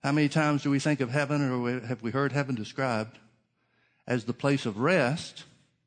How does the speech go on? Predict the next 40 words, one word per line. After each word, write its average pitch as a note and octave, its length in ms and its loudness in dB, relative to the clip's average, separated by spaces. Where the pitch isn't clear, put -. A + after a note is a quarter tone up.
particularly D#3 500 2
when C3+ 160 2
somebody's C3+ 460 0
fought C#3 240 0
sickness C3+ 360 -2
or C#3 80 -2
disease B2 460 -2
here C3 180 -2
on B2 120 -2
the A#2+ 100 -2
earth A#2+ 260 -4
or A#2 60 -8
something B2 320 -6
like A#2 200 -6
that? F#2+ 240 -10
Well, A2+ 160 -8
finally C3+ 340 -6
they've A#2+ 240 -6
gone B2+ 280 -4
into A#2+ 260 -4
their A#2 220 -4
rest. - 520 -12
Well, B2 160 -8
was B2+ 260 -2
it B2+ 80 0
ever C#3 180 0
God's C3+ 280 0
will C3+ 180 -2
for C3+ 120 -6
them C3+ 180 2
to B2 80 0
have C3+ 160 -2
to A#2+ 60 -4
wait B2+ 180 -4
to A#2 60 -10
heaven C3+ 260 -2
to B2 60 -4
get C3+ 200 -6
to G#2+ 80 -10
rest? B2 460 -6